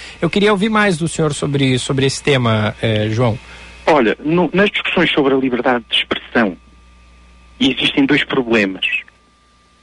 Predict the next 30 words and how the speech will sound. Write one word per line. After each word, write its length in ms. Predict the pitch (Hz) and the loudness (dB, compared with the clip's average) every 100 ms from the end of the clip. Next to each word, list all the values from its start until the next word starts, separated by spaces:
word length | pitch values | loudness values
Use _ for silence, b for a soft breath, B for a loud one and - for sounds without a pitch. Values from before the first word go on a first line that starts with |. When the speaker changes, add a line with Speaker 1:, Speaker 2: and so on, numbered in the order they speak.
| - _ - | -20 _ -8
Speaker 2:
que 100 | - - | -6 0
são, 360 | 139 139 151 147 - _ _ _ _ _ _ _ _ | 2 4 2 0 -6 _ _ _ _ _ _ _ _
eh, 260 | 113 104 - - | -4 -2 -2 -2
duas 260 | 156 151 147 | 2 4 2
confusões 760 | - 139 - 113 - 131 139 - | 0 -2 -2 -4 0 2 2 0
sobre 220 | - 120 - _ | -2 -4 -6 _
termos 380 | 135 135 139 - | 0 2 0 -2
distintos. 520 | - - 113 104 - B B _ _ _ _ b b b _ - | -2 -2 -4 -6 -8 B B _ _ _ _ b b b _ -6
O 80 | |
primeiro 600 | - 127 120 147 160 120 - | -2 2 4 4 2 0 -2
é 80 | 110 | -6
que 100 | - | -6
as 60 | - | -2
pessoas 180 | 131 | -2
tendem 240 | - 135 131 | 0 2 0
a 40 | |
fazer 240 | - 120 117 | 0 -2 -2
confusão 520 | 117 - 107 127 127 | -2 -6 -2 2 2
entre 200 | 110 - | 0 -6
o 40 | - | -4
que 140 | 117 | 0
é 60 | 110 | 2
um 380 | 113 110 101 90 _ | 0 -4 -4 -8 _
dano 540 | 117 113 120 143 196 - _ _ _ _ _ _ _ _ | 2 4 2 0 -2 -10 _ _ _ _ _ _ _ _
e 80 | 117 | -10
o 40 | |
que 100 | - | 0
é 20 | 127 | 2
uma 140 | 135 | 2
ofensa. 580 | 135 - 104 98 - | -2 -6 -8 -10 -18